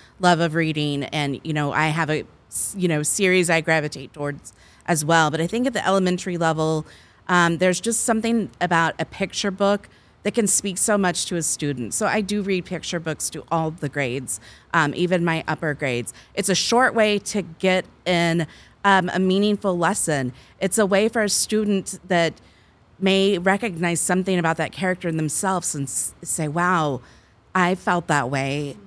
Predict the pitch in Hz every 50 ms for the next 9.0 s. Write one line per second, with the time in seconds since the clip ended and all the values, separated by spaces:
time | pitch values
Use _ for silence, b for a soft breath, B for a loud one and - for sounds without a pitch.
0 | - - 185 185 185 190 202 180 185 156 123 - - 196 175 170 - - 165 143
1 | 170 160 165 196 196 170 143 135 113 - B B B B B B B - 185 190
2 | 185 175 170 - 175 190 175 - - 233 233 220 208 196 185 180 180 - - 196
3 | 185 190 - - 208 190 - - - - 190 214 - - - 175 170 170 175 B
4 | B B B B B B B - 180 175 180 170 160 156 - - 175 196 196 185
5 | - - - 190 190 220 - 208 175 143 - - - 190 180 190 185 180 180 -
6 | 196 185 175 170 - 160 147 165 160 165 185 180 131 110 - - - 151 143 147
7 | 160 165 165 165 208 233 226 185 175 165 156 143 135 139 131 135 117 - B B
8 | B B B B B - - 185 180 175 - - - _ _ - - 214 226 -